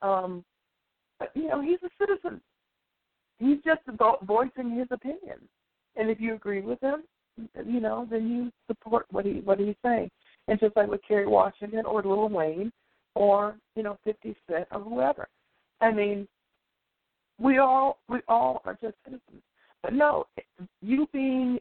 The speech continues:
a celebrity does not necessarily make me go, "Oh, wow." <laughs> You know, it just makes me go,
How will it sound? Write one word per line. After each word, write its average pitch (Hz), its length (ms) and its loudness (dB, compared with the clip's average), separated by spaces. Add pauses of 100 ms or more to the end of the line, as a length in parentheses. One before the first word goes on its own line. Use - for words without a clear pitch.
a 180 260 -2
celebrity 196 720 -2 (400)
does 220 140 -16
not 226 240 -6
necessarily 185 600 2
make 170 240 0
me 170 120 -4
go, 160 220 0 (340)
"Oh, 339 180 2
wow." 262 380 -2 (640)
<laughs> 269 240 0 (500)
You 254 120 4
know, 233 200 2
it - 120 -4
just 294 220 2
makes 269 260 0
me 285 100 0
go, 285 160 4